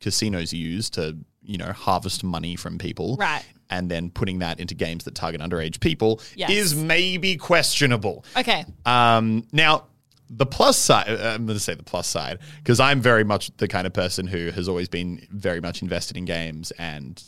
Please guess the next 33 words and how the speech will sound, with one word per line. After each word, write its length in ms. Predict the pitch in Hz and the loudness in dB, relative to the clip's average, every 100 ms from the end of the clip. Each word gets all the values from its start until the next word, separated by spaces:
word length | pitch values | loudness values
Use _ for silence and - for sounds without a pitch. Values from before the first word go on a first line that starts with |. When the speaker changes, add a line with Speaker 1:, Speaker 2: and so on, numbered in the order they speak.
| - | -12
Speaker 1:
and, 340 | 80 87 82 | -10 -10 -14
you 120 | - 95 | -12 -8
know, 200 | 82 135 | -4 -4
I've 360 | 92 85 101 | -4 -8 -12
been 160 | - 90 | -10 -8
a 40 | |
YouTuber, 340 | 87 90 92 87 | -6 -8 -8 -8
it's 100 | 82 | -8
been 120 | 92 | -8
my 80 | 90 | -6
job, 240 | 90 87 95 | -4 -4 -2
so 100 | 92 | -4
I 40 | |
probably 240 | 85 87 | -4 -6
spend 320 | 90 - 95 92 | -4 -4 -4 -6
more 180 | 85 78 | -6 -8
than 100 | 85 | -8
most. 440 | 92 - - 226 | -8 -4 -6 -6
Speaker 2:
Mm-hmm. 200 | 220 185 175 _ _ _ - | -8 -12 -14 _ _ _ 2
Speaker 1:
I 260 | 160 214 | 4 6
personally 880 | 226 - 135 135 - 101 90 87 87 - _ | 2 4 4 4 2 -2 -4 -4 -6 -10 _
have 220 | - 101 | -2 -2
enjoyed 540 | 101 104 92 113 110 95 | 0 0 2 2 2 2
loot 260 | 98 98 | -2 -2
boxes 680 | - 82 - - 58 57 - - 107 | -4 -4 -4 -6 -6 -4 -4 -6 -6
because 800 | 107 - 104 98 98 95 95 - 294 233 - | -6 0 2 2 2 0 0 -2 -4 -6 -12
Speaker 2:
<laughs> 80 | - | 2
Speaker 1:
I 360 | 120 123 123 117 | 6 6 6 4
love 440 | 110 110 113 123 | 2 6 4 4
the 140 | 135 151 | 0 0
ability 760 | 127 113 104 104 101 98 95 - _ _ _ | 2 4 4 2 2 0 -2 -8 _ _ _
to 600 | - 101 92 90 90 87 | -2 0 2 2 0 -4
have, 400 | - 117 127 127 | -4 0 0 0